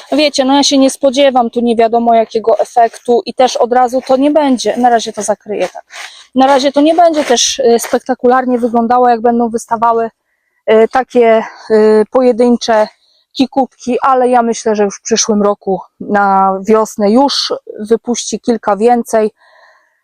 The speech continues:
i mam nadzieję, że jak już zrobimy, to, y, jutro przyjadą z Rębki, także wszystko już będzie skończone. Mam nadzieję, że jutro też przyjadą hortensje i że będę mogła wam jeszcze pokazać.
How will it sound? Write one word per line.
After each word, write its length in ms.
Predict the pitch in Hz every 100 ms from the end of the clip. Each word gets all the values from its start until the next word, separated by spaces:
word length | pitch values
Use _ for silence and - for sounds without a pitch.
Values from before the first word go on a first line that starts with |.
| _ _ -
i 60 | 262
mam 200 | 277 262
nadzieję, 380 | 233 262 247
że 280 | 220 226 220 - - -
jak 180 | 214 226
już 200 | 214 214
zrobimy, 440 | 226 226 247 226
to, 300 | - 214 196 - - -
y, 220 | 214 208
jutro 300 | 214 226 214
przyjadą 440 | 196 - 214 202 196
z 100 | 202
Rębki, 420 | 233 247 - -
także 280 | 220 190 196
wszystko 380 | - 220 - 214
już 180 | 202
będzie 400 | 202 214 214 208 190 _ _ _ _ -
skończone. 520 | - 269 247 262 240
Mam 220 | 226 220
nadzieję, 320 | 214 208 233
że 120 | 214 220
jutro 220 | - 208
też 180 | 202 -
przyjadą 420 | - 226 208 202
hortensje 600 | 208 196 233 208 - 208
i 140 | -
że 100 | 202
będę 220 | 196 202
mogła 240 | 196 196 196
wam 180 | 196 196
jeszcze 220 | - 196
pokazać. 560 | 202 - 202 196 -